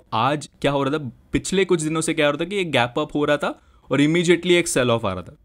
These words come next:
ठीक है? गैप अप हो रहा था, immediately सेल ऑफ आ रहा था, ठीक है? यहाँ पे भी देखो, अगर गैप अप हो रहा था,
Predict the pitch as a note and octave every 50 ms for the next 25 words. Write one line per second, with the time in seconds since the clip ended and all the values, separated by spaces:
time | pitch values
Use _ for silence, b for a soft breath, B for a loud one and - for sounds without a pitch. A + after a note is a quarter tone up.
0 | _ - - D3 D3 A#2+ A2+ A2 A#2 C3+ C#3+ C#3+ C#3+ C#3 C#3+ C#3+ D#3+ E3 - -
1 | C#3 D3 D#3+ E3 D#3+ D#3 D#3+ D3+ D#3+ D#3+ D3+ - C#3 A2+ A2+ A2 - G#2+ G2 F#2
2 | F2+ - - - _ _ b b b b b b _ - C3 B2 C#3 A#2 A2 A2+
3 | A2 A#2 - C#3 C3+ C#3+ C3+ C3 B2 D3+ C#3 C#3 C3+ B2+ A#2 A2+ A2+ - D3+ D3+
4 | D3 C#3 C#3 C#3 C#3 A#2 -